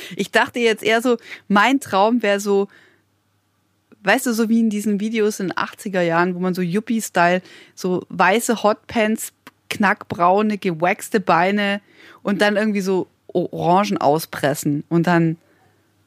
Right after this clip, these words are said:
„Möchten Sie einen Campari? Ich mache hier einen frischen Orangensaft.“ Hey, von wegen, hey, mein Kind hustet hinten in seinem Bett. Das ist alles überhaupt nicht glamourös.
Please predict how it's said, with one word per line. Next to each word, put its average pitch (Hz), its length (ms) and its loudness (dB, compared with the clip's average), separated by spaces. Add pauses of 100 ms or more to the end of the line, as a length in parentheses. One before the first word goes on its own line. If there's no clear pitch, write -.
„Möchten 175 280 0
Sie 185 100 2
einen 180 80 2
Campari? 180 580 0
Ich - 220 -6
mache 165 180 0
hier 180 80 0
einen 170 80 0
frischen 190 260 -2
Orangensaft.“ 180 640 -2 (760)
Hey, 165 180 2
von 170 200 2
wegen, 180 280 2
hey, 175 140 2
mein 170 200 2
Kind - 320 -2
hustet 196 340 0
hinten - 220 0
in 190 80 2
seinem 175 260 2
Bett. 180 300 0 (400)
Das 165 160 -2
ist 165 100 -4
alles 143 300 2
überhaupt 147 220 2
nicht 156 140 -4
glamourös. 143 580 0